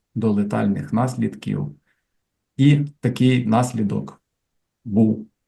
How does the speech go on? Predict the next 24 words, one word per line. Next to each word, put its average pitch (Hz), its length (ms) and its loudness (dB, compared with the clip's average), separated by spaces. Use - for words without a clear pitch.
здійснений. 87 800 -6
Ми 143 500 6
зверталися 117 960 2
до 107 220 0
різних 117 420 0
лікарів, 139 680 0
проте 151 480 2
втрачався 127 920 0
час. 98 420 0
Ми 123 140 4
звернулися 127 640 4
навіть 113 300 2
до 98 140 0
київського 123 680 0
лікаря 110 460 0
через 101 380 -2
тиждень, 104 680 0
і 101 460 4
київський 117 380 2
лікар 127 340 4
приїхав 127 680 2
через 123 360 0
два 120 220 2
тижні, 107 580 -2